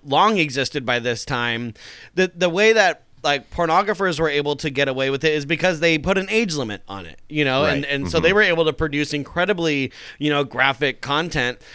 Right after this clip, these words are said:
Speaker 1: without any scrutiny, because they're like, "Okay, well, like, you wanna make this stuff,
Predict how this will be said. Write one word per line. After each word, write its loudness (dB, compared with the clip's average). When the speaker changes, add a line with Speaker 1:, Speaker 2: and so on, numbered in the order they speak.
Speaker 1:
without 2
any 0
scrutiny, 0
because 2
they're 2
like, 0
"Okay, 2
well, 2
like, 2
you 0
wanna 2
make -2
this -4
stuff, 0